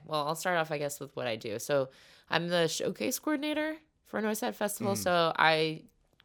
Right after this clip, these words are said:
Speaker 1: my job is to coordinate all the label, uh, um, sorry, l-, all the label showcases. I coordinate all the,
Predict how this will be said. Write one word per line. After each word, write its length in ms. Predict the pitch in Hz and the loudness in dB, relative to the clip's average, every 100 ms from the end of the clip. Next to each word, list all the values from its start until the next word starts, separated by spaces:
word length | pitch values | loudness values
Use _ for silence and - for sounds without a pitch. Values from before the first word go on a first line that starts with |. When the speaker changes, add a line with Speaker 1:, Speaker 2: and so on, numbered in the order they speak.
| _ _ - | _ _ -12
Speaker 1:
my 220 | 156 151 | 0 0
job 560 | 151 - 165 151 143 151 | 0 4 6 6 2 -4
is 240 | - 147 - | -6 -4 -6
to 300 | - 175 151 | -8 -6 -6
coordinate 500 | - - 135 127 120 - | -6 -4 -4 -4 -8 -6
all 160 | 117 | -8
the 180 | 127 123 | -6 -8
label, 600 | 123 165 220 233 240 233 _ _ _ _ - | -4 -2 -2 -2 -4 -6 _ _ _ _ -4
uh, 840 | 190 190 185 180 180 180 180 180 185 _ _ _ - | 2 2 2 0 0 -2 -4 -6 -12 _ _ _ -10
um, 600 | 170 160 156 160 156 156 _ _ | -6 -6 -6 -8 -10 -12 _ _
sorry, 240 | - 139 - | -8 -8 -8
l-, 140 | 160 - | -8 -4
all 140 | 156 | -2
the 100 | 156 | -2
label 300 | 156 165 185 | 0 0 -2
showcases. 760 | 175 175 165 156 - 160 156 - - - - - - - _ - | -4 -6 -6 -6 -6 -8 -10 -14 -20 -20 -20 -20 -20 -20 _ -10
I 80 | 156 | -2
coordinate 600 | 170 160 156 151 147 - | 2 2 2 2 2 0
all 760 | 147 143 143 135 135 135 135 - - - | 2 4 6 4 2 0 -2 -6 -16 -12
the, 640 | 143 139 131 127 123 117 | -4 0 0 0 0 -2